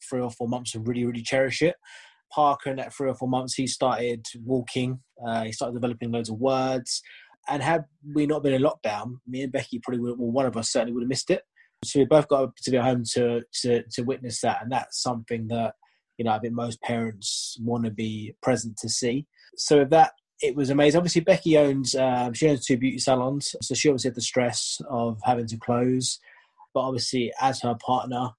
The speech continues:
um, I just kept reiterating to her that obviously things will be okay. The government put things into place to obviously help her staff and help her business, and just to enjoy the time, because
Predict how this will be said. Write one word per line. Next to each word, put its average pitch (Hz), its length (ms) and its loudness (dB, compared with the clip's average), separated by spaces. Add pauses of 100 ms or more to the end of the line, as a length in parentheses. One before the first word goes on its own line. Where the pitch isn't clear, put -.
(120)
um, 113 220 -4
I 110 60 -6
just - 340 -10
kept 120 240 -10
reiterating 120 560 -2
to 123 120 0
her 117 120 0
that 117 60 -4
obviously 117 520 -4 (460)
things 143 180 2
will 127 120 4
be 127 120 4
okay. 120 540 -2 (240)
The 120 100 -4
government 117 460 -4
put 117 160 -6
things 117 180 -8
into 110 220 -10
place 117 200 -4
to 120 60 -8
obviously 113 240 -6
help 117 220 -4
her 123 80 -8
staff 123 400 -2
and 113 80 -6
help 120 160 -6
her 120 80 -4
business, 156 500 -2 (460)
and 135 100 0
just 147 180 -4
to 156 60 0
enjoy 139 240 4
the 127 80 2
time, 135 400 -2 (320)
because 120 320 -2